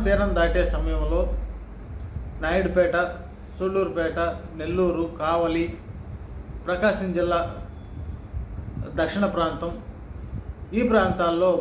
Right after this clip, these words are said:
భారీ నుంచి అతి భారీ వర్షాలు కురిసే సూచన అయితే ఉందండి. ఒకవేళ కురవకపోవచ్చు, కురవచ్చు,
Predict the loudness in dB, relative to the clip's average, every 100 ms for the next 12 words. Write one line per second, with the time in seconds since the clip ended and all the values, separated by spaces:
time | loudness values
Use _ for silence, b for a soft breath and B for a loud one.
0 | 2 2 2 0 -2 0 0 0 2 2
1 | 2 0 -2 -2 -2 -2 -4 -2 0 0
2 | -2 -6 -12 -14 -16 -16 -14 -14 -12 -10
3 | -8 -4 2 4 4 4 4 4 4 4
4 | 2 -2 -2 -2 -2 -4 -6 -14 -16 -16
5 | -16 -16 -12 -2 2 4 2 2 0 0
6 | -2 0 2 2 2 0 -2 -4 -10 -14
7 | -12 -12 -6 0 4 4 4